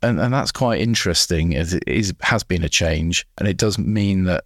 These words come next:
we've actually seen a bit of a slowdown in, in the way that housing has been developed and delivered. And it is, it,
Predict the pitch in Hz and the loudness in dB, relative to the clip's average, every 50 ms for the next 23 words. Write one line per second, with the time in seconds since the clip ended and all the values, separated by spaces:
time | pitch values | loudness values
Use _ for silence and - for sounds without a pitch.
0 | _ - - 110 107 95 101 92 80 - - - - 95 87 87 78 82 80 - | _ -8 -2 -2 0 0 0 0 0 0 0 0 0 0 0 -2 -2 0 0 -2
1 | - - 101 95 95 92 85 92 85 87 87 82 80 82 82 85 78 - - 85 | 0 0 0 0 0 0 0 0 0 0 0 0 0 0 0 0 0 -2 -2 -2
2 | 85 82 85 87 87 85 82 82 82 82 - - _ - - 95 90 85 - 82 | 0 0 0 0 0 0 0 0 0 -2 -4 -2 _ -4 -2 -2 -2 0 0 0
3 | 82 78 - 87 78 76 - 80 95 95 82 76 - _ - 85 78 - 90 90 | 0 0 0 0 0 0 0 0 0 0 0 -2 -4 _ -2 -2 0 0 0 0
4 | 92 82 73 76 73 - - _ _ _ - - - - - - - 110 107 110 | 0 0 0 -2 -4 -4 -10 _ _ _ -20 -20 -20 -20 -10 -4 -2 0 0 0
5 | - - - - - 78 - | 0 -2 -2 0 -2 -2 -4